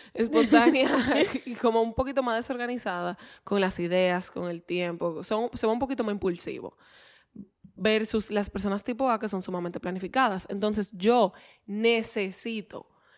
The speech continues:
Speaker 1: plani-, bloquear horas en el día para cosas espe-, puede ser, señora, la,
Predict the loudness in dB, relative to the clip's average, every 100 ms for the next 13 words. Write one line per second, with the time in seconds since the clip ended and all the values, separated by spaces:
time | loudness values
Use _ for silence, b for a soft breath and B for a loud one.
0 | b _ 0 2 2 0 0 0 0 -2
1 | 0 0 -2 _ 0 0 -2 -8 -12 -12
2 | -8 -6 -6 -4 -2 0 -2 -6 _ 0
3 | 2 4 0 -4 -6 -6 -4 -8 -10 -10
4 | -8 -6 2 4 6 4 0 2 2 2
5 | 2 4 6 6 4